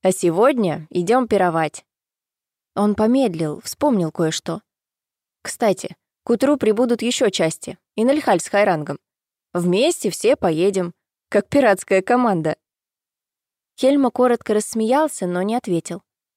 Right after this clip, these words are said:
Скрестил на груди руки, потом обхватил себя за плечи, будто замёрз.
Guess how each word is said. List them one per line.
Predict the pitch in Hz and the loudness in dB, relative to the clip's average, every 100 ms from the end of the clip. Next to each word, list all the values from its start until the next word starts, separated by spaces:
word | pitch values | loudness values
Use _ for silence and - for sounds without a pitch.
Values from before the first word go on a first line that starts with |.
| _ _ | _ _
Скрестил | - 240 226 - 294 | -6 -2 -2 0 0
на | 247 | 2
груди | 214 220 208 240 | 2 0 0 0
руки, | 233 180 160 165 _ _ _ | 0 -2 -6 -10 _ _ _
потом | 214 262 277 | -2 2 2
обхватил | 233 - 208 - 294 | 0 -2 -4 -2 -4
себя | 262 226 202 | -4 -2 -2
за | 196 202 | 0 -2
плечи, | 247 285 - 196 | 0 -2 -2 -4
будто | 175 185 - | -4 -6 -4
замёрз. | 202 226 208 156 - | -2 -2 -2 -4 -8